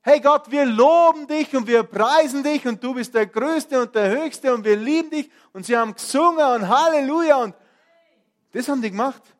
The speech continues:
Laut, dass die anderen sie gehört haben. Und was passiert dann? Erdbeben? Erdbeben ist immer cool. Also wenn wir Erdbeben erleben, dann haben Menschen,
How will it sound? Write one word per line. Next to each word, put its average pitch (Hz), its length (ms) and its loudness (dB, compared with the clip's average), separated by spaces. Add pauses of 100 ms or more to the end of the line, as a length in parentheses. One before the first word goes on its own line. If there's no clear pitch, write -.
(420)
Laut, 240 380 0
dass 220 140 -6
die 220 100 -4
anderen 254 260 -2
sie 214 120 -8
gehört 247 260 -8
haben. 175 220 -4 (340)
Und 156 80 -20
was 269 220 0
passiert 226 500 -6
dann? 285 300 -6 (1800)
Erdbeben? 220 540 -6
Erdbeben 196 440 -6
ist 175 100 -6
immer 214 160 -4 (120)
cool. 170 180 -4
Also 143 180 -4
wenn 277 140 -4
wir 233 80 -2
Erdbeben 214 460 -6
erleben, 208 320 -6
dann 170 80 -8
haben 185 220 -4 (280)
Menschen, 190 400 -14